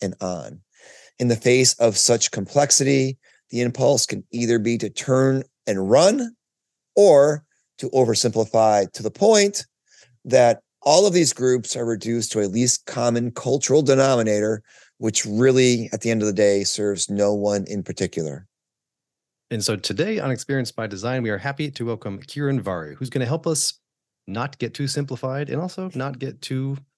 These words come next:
Speaker 2: muddied in the water, as it were. Now, Kiran is a current C X consultant. He's formerly of I T C, the international luxury hotel chain. And Kiran has had his own international journey.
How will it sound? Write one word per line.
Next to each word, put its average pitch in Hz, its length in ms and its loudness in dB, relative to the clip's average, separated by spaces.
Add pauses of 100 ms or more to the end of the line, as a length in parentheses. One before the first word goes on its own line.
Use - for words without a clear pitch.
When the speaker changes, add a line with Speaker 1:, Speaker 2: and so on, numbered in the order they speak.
(160)
Speaker 2:
muddied 113 440 -8
in 107 300 -8
the 98 120 -10
water, - 260 -6
as 85 100 -10
it 78 80 -14
were. 71 220 -16 (400)
Now, 117 80 -4
Kiran 196 320 -2
is 147 300 -2
a 117 160 -2
current 151 360 -4
C 139 220 -2
X 135 160 -6
consultant. 135 560 -6 (240)
He's 113 120 -12
formerly 170 280 -2
of 139 140 -2
I 123 100 -4
T 113 160 -10
C, 113 400 -4
the 110 160 -12
international 104 460 -8
luxury 95 300 -8
hotel 92 600 -10
chain. 101 400 -6 (540)
And 135 120 0
Kiran 190 280 0
has 165 180 0
had 139 140 -2
his 110 120 -6
own 123 220 -4
international 98 540 -10
journey. 131 340 -4